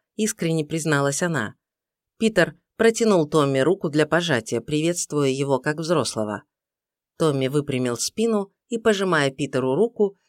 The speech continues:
сделал до смешного серьёзное лицо. «Очень рад знакомству, Томми»,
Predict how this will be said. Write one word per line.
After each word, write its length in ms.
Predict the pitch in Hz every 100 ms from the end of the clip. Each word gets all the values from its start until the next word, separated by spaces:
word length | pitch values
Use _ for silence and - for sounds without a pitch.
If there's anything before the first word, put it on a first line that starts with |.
| -
сделал 440 | 165 175 170 151
до 120 | 151
смешного 680 | 147 151 139 180 190 180 175 -
серьёзное 720 | - 247 180 120 113 120 123
лицо. 480 | 139 143 - 95 113 _ _ _ _ _ _ _ _
«Очень 420 | - 120 110 147 196
рад 220 | 143 -
знакомству, 680 | 151 175 160 120 123 185 175
Томми», 580 | 175 131 117 117 127